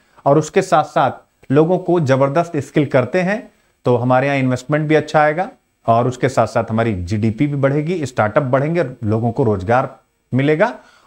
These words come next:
और फिर तकनीक का आलम ऐसा होगा कि हर हाथ में, यानी क्या होगा, आर्टिफिशियल इंटेलिजेंस होगा, हर हाथ में मशीन लर्निंग होगा, क्वांटम कंप्यूटिंग के जो भी सिस्टम हो सकते हैं वो सारे होंगे।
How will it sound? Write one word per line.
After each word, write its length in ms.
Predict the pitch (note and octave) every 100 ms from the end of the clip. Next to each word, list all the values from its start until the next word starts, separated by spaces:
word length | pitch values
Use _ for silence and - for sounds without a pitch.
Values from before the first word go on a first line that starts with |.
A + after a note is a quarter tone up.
| -
और 120 | D3+
फिर 220 | G3+ A#3+
तकनीक 580 | A#3 - - D#3 E3 E3
का 60 | D#3+
आलम 440 | - C3 D3 C#3
ऐसा 220 | C3+ -
होगा 420 | F3+ A#2+ B2 B2+ - _ _ -
कि 100 | C#3 B2+
हर 120 | E3+
हाथ 520 | F3 - B2+ E3+ E3 D3
में, 300 | C3+ C#3 - _ _ -
यानी 200 | C3 C#3+
क्या 220 | C#3 E3
होगा, 220 | E3 E3+
आर्टिफिशियल 760 | G3+ D3 C3+ C#3+ - B2 C#3 B2
इंटेलिजेंस 920 | A#2+ B2+ B2 - _ - G#2+ D3+ C#3+
होगा, 340 | D3 D3+ C#3+ -
हर 100 | B2+
हाथ 320 | C3 F3 D#3+
में 180 | C#3 A#2+ - _ _ -
मशीन 440 | B2 B2 C3 A#2+ G#2
लर्निंग 320 | A2 C3+ B2+
होगा, 220 | A#2 B2
क्वांटम 400 | - A2 G#2+ A#2
कंप्यूटिंग 520 | A2 G#2+ A2 G#2+ B2
के 100 | A#2
जो 200 | D#3 D3
भी 100 | D#3
सिस्टम 340 | F#3 C3+ - B2
हो 100 | A2
सकते 300 | A2+ - D3+
हैं 60 |
वो 60 | C#3+
सारे 380 | - A#2 C3 F3
होंगे। 480 | A2+ G#2+ A#2 A#2+